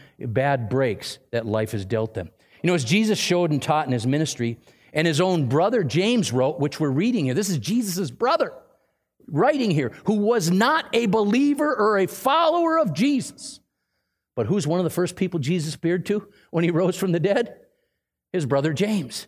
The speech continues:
That's one of the early people he appeared to. And this James came to believe in Jesus, and he writes these words that we have before us. So they're all teaching us that the poor are not to be judged,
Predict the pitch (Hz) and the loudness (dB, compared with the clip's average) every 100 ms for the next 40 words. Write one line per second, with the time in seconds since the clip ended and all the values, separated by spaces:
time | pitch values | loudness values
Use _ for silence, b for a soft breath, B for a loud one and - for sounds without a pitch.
0 | - 165 - 151 202 254 202 139 127 - | -6 -4 -2 -2 0 0 0 0 -4 -4
1 | B - 196 226 220 - 220 262 170 190 | B 0 2 2 0 0 0 2 0 0
2 | - 208 226 - 110 - b b 151 160 | -2 -2 -2 -4 -6 -6 b b 0 2
3 | 175 131 117 190 214 185 - 185 190 180 | 0 0 0 2 2 2 0 0 2 0
4 | 151 175 190 160 147 202 170 - B B | 2 2 2 0 0 0 -2 -6 B B
5 | 156 147 180 143 180 208 - 185 160 131 | -2 0 2 2 2 0 -2 0 0 2
6 | 165 196 - 170 151 170 156 165 185 170 | 2 2 0 -4 0 0 0 -2 -2 -2
7 | - B - 196 190 - 185 233 247 - | -4 B 0 2 2 2 2 2 0 0
8 | 233 226 196 170 170 B B 202 190 - | 0 2 2 2 -2 B B -2 -2 -4
9 | - 208 269 277 - 180 170 196 240 233 | -2 2 4 4 2 0 2 2 0 -2
10 | - 180 170 131 254 294 233 208 | -4 0 0 2 2 2 0 -6